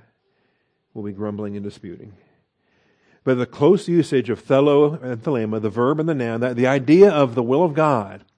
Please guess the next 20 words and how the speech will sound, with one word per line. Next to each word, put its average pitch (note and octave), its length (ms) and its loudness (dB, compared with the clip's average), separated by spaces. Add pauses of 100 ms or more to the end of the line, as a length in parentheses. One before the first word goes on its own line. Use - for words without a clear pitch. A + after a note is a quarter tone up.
(640)
with B2 380 -2 (400)
good A#2 240 0
pleasure, G2 520 -4
verbs B2 380 -4
of A#2+ 240 -6
pleasure D3 520 -2
and C#3 440 -8
delight. B2+ 580 -6 (2500)
Job A#2 320 -4
twenty-three B2 480 -8
thirteen, C#3 720 -6
Psalm A#2 380 -4
five A2 320 -8
four, C3 340 -2
Psalm A2+ 300 -8
sixteen A2+ 560 -12
three, B2+ 280 -8
Psalm A2+ 280 -10
twenty-two A#2 500 -10
eight, B2 260 -6